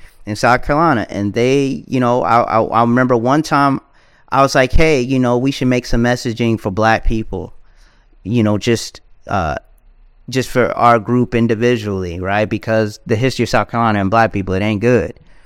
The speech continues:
especially when it comes to voter suppression." I remember getting from the top, like, "Hey, let's not do that." And me being like, "Wow, that's crazy." Like,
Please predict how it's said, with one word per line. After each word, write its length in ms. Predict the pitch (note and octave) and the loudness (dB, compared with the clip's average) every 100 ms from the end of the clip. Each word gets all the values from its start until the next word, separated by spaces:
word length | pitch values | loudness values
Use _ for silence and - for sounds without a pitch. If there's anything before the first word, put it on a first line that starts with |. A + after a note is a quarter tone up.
| - _ - | -20 _ -10
especially 320 | - B2+ B2+ | 0 0 2
when 80 | A#2+ | -2
it 40 | |
comes 180 | A#2 A2+ | 0 -2
to 60 | G#2 | 2
voter 200 | A#2+ A2 | 2 0
suppression." 640 | - - C3 D#3 G#2 G2+ | -4 -2 -2 -2 -4 -2
I 60 | G#2+ | 0
remember 340 | C3 A#2 A2+ | 0 0 -2
getting 280 | A2 A#2+ A2+ | 0 -2 -2
from 200 | A#2+ A2+ | -4 -4
the 80 | G#2 | -4
top, 340 | - C3+ - | 0 2 2
like, 220 | A2 G2+ | -2 -2
"Hey, 320 | B2+ C#3 A#2+ | 0 2 2
let's 260 | G#2 A#2+ - | 0 -2 2
not 180 | D3+ A#2 | 2 2
do 160 | C#3 B2 | 2 -2
that." 300 | D#2+ C#2+ - - _ - - _ - - _ _ - | -4 -10 -14 -20 _ -20 -20 _ -20 -20 _ _ -10
And 160 | G#2 G#2 | -4 2
me 140 | C3 | 2
being 240 | C3 B2 G#2 | 4 2 0
like, 200 | F#2+ E2 | -2 0
"Wow, 560 | A#2+ C3+ G#2+ F2+ G2 - _ - | 4 4 2 -4 -12 -18 _ -4
that's 320 | A2+ C#3+ - | 2 2 0
crazy." 680 | - C3+ C3+ C#3 D#3 E3 - - - | -2 2 2 0 -2 -4 -8 -16 -8
Like, 380 | G2 A2 G#2+ - | 0 2 2 0